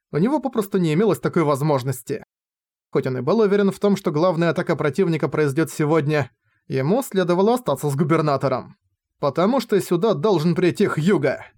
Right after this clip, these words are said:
Неожиданная смерть Ганнибала — это то, что Хьюго не мог даже и представить. Конечно, умер и умер. В смерти нет ничего удивительного, но суперсолдат земного ранга,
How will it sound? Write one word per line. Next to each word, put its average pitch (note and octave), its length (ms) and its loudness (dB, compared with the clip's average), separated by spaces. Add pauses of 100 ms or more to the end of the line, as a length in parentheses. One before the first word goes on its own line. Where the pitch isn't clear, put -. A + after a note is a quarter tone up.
(440)
Неожиданная C3 840 0
смерть D3+ 340 -2
Ганнибала — C#3+ 680 2 (260)
это G#3 220 -2
то, A3+ 140 0
что A#3 200 -4
Хьюго F#3 320 0
не D3 100 0
мог E3+ 240 0
даже E3 240 2
и D#3 40 2
представить. D#3 720 -4 (500)
Конечно, F#3+ 640 0
умер B3 300 4
и G#3+ 60 4
умер. F3+ 420 0 (300)
В - 80 -18
смерти C#4 340 -2
нет A3+ 180 2
ничего G3 380 0
удивительного, D3+ 800 0 (440)
но D#3 300 0
суперсолдат F3+ 760 0
земного D3 400 0
ранга, D#3 560 0